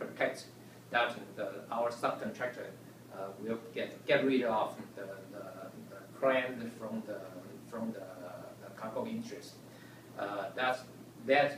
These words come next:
the subcontractor that they can apply the same with the, the cargo, cargo, the, the vessel owner, that they can apply the limitation of liability.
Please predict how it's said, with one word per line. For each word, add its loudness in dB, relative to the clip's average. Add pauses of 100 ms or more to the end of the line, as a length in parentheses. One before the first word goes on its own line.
the -4
subcontractor 0
that -2
they -2
can -8
apply 8
the -4
same 0
with -6 (140)
the, -8 (500)
the -8 (840)
cargo, 0 (160)
cargo, 0 (120)
the, -6
the -6
vessel 2
owner, 0 (320)
that -2
they 0
can -4
apply 4
the 2
limitation -6
of -4 (100)
liability. -6